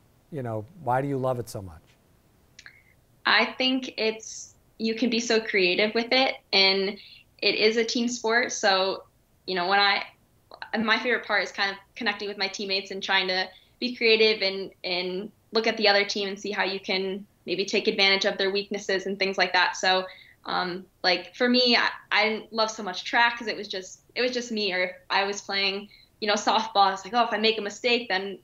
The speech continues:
Speaker 2: then that's it. The game's over." So soccer is a lot more fluid, and it's a lot
Speaker 1: Yeah.
Speaker 2: more, it's fun. You can, you can be creative, and,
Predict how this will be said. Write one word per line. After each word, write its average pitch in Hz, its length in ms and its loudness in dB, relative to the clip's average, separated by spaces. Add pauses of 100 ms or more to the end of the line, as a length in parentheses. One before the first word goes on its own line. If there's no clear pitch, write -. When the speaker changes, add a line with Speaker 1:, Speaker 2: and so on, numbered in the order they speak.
(100)
Speaker 2:
then 196 160 -2
that's 190 220 0
it. 226 160 0
The 196 80 -4
game's 202 260 -4
over." 208 240 -2
So 190 400 -2
soccer 214 300 0
is 220 100 -2
a 214 60 -2
lot 196 200 2
more 196 180 -6 (100)
fluid, 226 360 4
and 202 140 2
it's 196 220 -4
a - 60 -8
lot 202 220 4
Speaker 1:
Yeah. - 60 -4
Speaker 2:
more, 196 340 0 (300)
it's 240 160 -6
fun. 208 260 4
You 202 100 -2
can, 202 260 -10
you 226 120 -6
can 233 140 -6
be 220 160 -4
creative, 196 520 2
and, 196 240 0